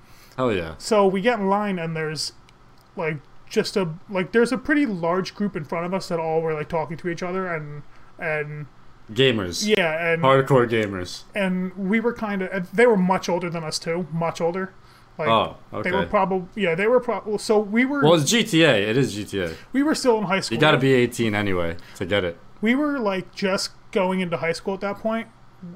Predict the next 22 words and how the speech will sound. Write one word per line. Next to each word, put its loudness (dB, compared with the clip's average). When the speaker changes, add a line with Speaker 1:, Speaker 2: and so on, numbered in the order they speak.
Speaker 2:
and, -2
um, -2
Speaker 1:
Damn, -2
so -2
you're, 4
like, 4
thirteen, 0
fourteen. -2
Speaker 2:
Yeah, 0
yeah, -2
yeah. -2
Wait. -6
Speaker 1:
No, 4
there's 4
no 6
way, 6
'cause -2
then 4
it 4
would've 2
came 2
out. -2